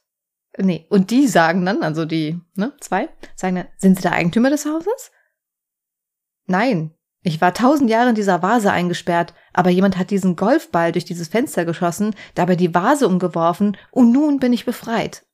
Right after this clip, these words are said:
antwortet daraufhin der Geist. Der Ehemann, nicht dumm, fragt auch gleich, „Oh, Sie sind ein Flaschengeist?“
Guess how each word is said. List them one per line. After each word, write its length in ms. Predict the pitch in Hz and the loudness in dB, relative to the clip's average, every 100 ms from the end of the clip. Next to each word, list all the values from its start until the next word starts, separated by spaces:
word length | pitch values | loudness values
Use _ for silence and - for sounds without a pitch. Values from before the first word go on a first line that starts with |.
| _ | _
antwortet 400 | 175 165 165 160 | -2 -2 -10 -8
daraufhin 560 | 156 160 156 156 175 - | -6 -6 -6 -6 -6 -6
der 80 | 269 | -6
Geist. 420 | 160 185 - - _ _ _ _ _ _ _ _ 233 | -6 -10 -16 -20 _ _ _ _ _ _ _ _ 0
Der 100 | 233 | 2
Ehemann, 520 | 339 254 185 208 269 _ | 2 2 0 -2 -6 _
nicht 260 | 185 160 - | -2 -2 -4
dumm, 300 | 160 254 - _ | -2 -4 -6 _
fragt 340 | - 180 175 175 | -6 -6 0 -2
auch 160 | 170 | 0
gleich, 360 | 202 196 208 - _ _ _ | 0 0 -2 -6 _ _ _
„Oh, 320 | 330 359 220 - _ | 4 6 4 -2 _
Sie 120 | 196 | -2
sind 200 | 185 190 | 0 0
ein 100 | 160 | -2
Flaschengeist?“ 960 | - 156 - 226 247 294 453 - - | -4 -8 -4 -4 -2 -4 -4 -10 -20